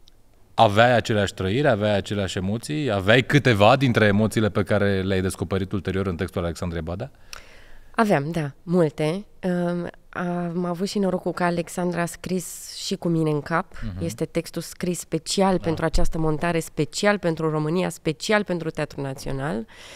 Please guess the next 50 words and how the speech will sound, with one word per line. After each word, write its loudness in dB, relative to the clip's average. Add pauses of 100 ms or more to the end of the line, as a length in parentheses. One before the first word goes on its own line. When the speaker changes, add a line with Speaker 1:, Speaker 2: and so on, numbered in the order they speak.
(260)
Speaker 2:
ceea 2
ce 0
este, 2 (100)
m, -4
pentru 0
dramaturgia 0
contemporană -2
un 4
lucru 0
foarte 0
util. -8 (420)
E 0
foarte 4
util 0
să -4
vezi 2
la 2
teatru -2
ceva 2
gândit 0
pentru -2
spectatorii 0
ăia 2
din 0
sală, 0
cu, -12
pentru 2
oamenii 2
ăia, 2
ca -2
să -2
fie, 0
să -2
fim 0
cu -4
toții 2
împreună 2
în 2
aceea 0
seară. -2
Speaker 1:
Și -6
e 0
colosal 2
de 2
modern 2
pentru 0
România, 0
trebuie -2
să 0
spunem. 6